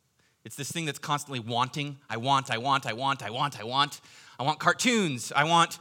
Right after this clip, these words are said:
chocolate. I want candy. I don't want that cartoon. I don't want that piece of chocolate. I want, I want, I want." And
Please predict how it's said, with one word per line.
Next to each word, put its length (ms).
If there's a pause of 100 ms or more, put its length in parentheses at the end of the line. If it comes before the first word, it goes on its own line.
(180)
chocolate. 480 (120)
I 120
want 220
candy. 580 (320)
I 160
don't 180
want 180
that 200
cartoon. 440
I 80
don't 120
want 140
that 180
piece 180
of 80
chocolate. 460
I 180
want, 320
I 120
want, 280
I 100
want." 320 (340)
And 260